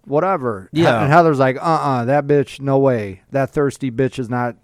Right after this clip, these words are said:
Speaker 1: doing what she thinks she's gonna do." And I'm like, "Well, I didn't see it like that." And she was like, "Well, 'cause you're dumb."
Speaker 2: Mm.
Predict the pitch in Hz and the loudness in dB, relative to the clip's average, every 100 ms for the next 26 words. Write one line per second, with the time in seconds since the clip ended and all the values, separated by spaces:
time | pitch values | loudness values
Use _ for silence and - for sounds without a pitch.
0 | 123 127 123 117 107 - 107 120 110 123 | -6 -4 -4 -6 -8 -10 -10 -10 -10 -14
1 | 113 117 110 120 113 113 113 101 113 120 | -10 -8 -6 -6 -6 -6 -6 -6 -4 -2
2 | 156 160 - 127 110 113 107 123 120 107 | -2 -4 -6 -6 -6 -10 -10 -10 -10 -12
3 | 131 117 110 110 120 120 117 127 113 120 | -12 -10 -10 -10 -8 -8 -8 -10 -8 -8
4 | 107 127 117 85 _ _ _ _ _ - | -6 -6 -6 -12 _ _ _ _ _ -16
5 | 113 107 92 | -12 -10 -12